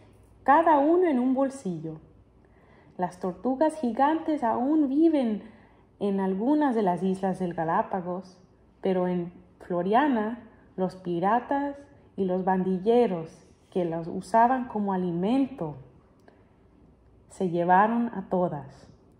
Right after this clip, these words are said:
"Qué triste", dijo Valentina.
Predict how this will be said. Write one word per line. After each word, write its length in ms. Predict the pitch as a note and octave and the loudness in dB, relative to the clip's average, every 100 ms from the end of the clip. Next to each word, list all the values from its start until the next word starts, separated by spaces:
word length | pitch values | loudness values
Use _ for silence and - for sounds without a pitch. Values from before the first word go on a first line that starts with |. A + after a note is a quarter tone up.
| _ - - - - - | _ -20 -20 -20 -20 -16
"Qué 200 | - F#4+ | -2 -2
triste", 800 | F#4 F4 F4 A#4 G#4+ - B3+ G#3+ | 0 4 6 6 4 2 2 2
dijo 380 | F#3+ F#3+ F#3 F3+ | 0 -4 -4 -6
Valentina. 920 | E3+ E3 E3 E3 F3 F3 F3+ B3 E4 | -4 -6 -6 -8 -8 -6 -4 -6 -8